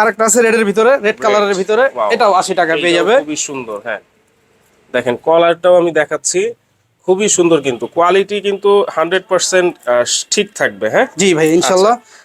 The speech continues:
Speaker 1: আর এগুলো আবার আছে গোল গলার ভিতরে, এটা হচ্ছে আপনার চায়না মাইক্রো কাপড় আর কি।
Speaker 2: হুম।
Speaker 1: এটা আবার রেট একশো তিরিশ টাকা পেয়ে যাবে আমাদের থেকে পাইকারিতে।
Speaker 2: চায়না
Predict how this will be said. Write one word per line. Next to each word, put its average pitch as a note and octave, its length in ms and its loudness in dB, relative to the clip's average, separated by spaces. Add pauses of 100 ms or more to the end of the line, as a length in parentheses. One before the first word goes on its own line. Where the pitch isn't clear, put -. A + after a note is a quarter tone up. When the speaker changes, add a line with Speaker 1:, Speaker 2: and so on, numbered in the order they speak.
(120)
Speaker 1:
আর G#3 120 -2
এগুলো B3+ 280 2
আবার B3 220 4
আছে B3 260 0
গোল A#3 260 0
গলার B3 200 2
ভিতরে, A3 340 0
এটা G#3+ 240 -2
হচ্ছে A3+ 180 -4
আপনার A3+ 260 -2
চায়না A#3 340 0
মাইক্রো B3+ 340 2
কাপড় A3+ 300 2
আর A#3 80 0
কি। D4 160 -2 (240)
Speaker 2:
হুম। A2+ 120 -12 (120)
Speaker 1:
এটা C#4 200 0
আবার A#3 180 2
রেট C4 140 0
একশো A#3+ 300 -4
তিরিশ C4 160 -4 (100)
টাকা A3+ 160 -2
পেয়ে G#3 180 -2
যাবে F#3 120 2
আমাদের E3+ 320 0
থেকে A3 160 0 (120)
পাইকারিতে। G3+ 420 0
Speaker 2:
চায়না F3+ 340 2